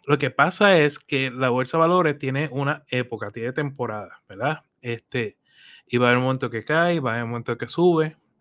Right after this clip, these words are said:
pero lo que hemos visto, la tendencia que hemos visto históricamente de la bolsa de valores, y de nuevo, cuando esté, esté Carlos aquí, me, me vuelve a entrar la pregunta, por favor. Este, la, históricamente, has, creo que está un nueve por ciento desde que se fundó,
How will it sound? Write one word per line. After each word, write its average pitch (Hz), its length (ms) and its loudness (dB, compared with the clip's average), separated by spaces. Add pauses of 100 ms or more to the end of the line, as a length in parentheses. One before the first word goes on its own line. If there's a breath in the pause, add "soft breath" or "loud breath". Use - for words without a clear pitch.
(140)
pero 123 220 0
lo 120 120 2
que 123 80 -4
hemos 151 240 -4
visto, 180 340 -2
la 117 160 -2
tendencia 117 1000 -4 (260)
que 123 100 -6
hemos 147 240 -2
visto 170 480 -2
históricamente 156 920 -2
de 117 60 -4
la 107 80 -8
bolsa 113 260 -6
de 156 40 2
valores, 165 340 2 (480 loud breath)
y 123 100 -2
de 127 100 4
nuevo, 160 260 4
cuando 127 240 0
esté, 120 220 -6
esté 135 200 -4
Carlos 160 260 2
aquí, 170 160 -2
me, 139 180 0
me 127 100 -2
vuelve 123 280 0
a 151 40 -2
entrar 160 220 -2
la 165 100 -2
pregunta, 147 340 -4
por 117 120 -10
favor. 147 280 -8 (680 soft breath)
Este, 131 720 0
la, 139 200 -4
históricamente, 143 960 -2 (120)
has, 127 420 -2 (640 loud breath)
creo 120 160 -2
que 156 80 0
está 170 240 2
un 160 120 0
nueve 139 220 0
por 151 200 -2
ciento 151 360 -4
desde 127 200 -4
que 131 80 -12
se - 80 -14
fundó, 131 460 -6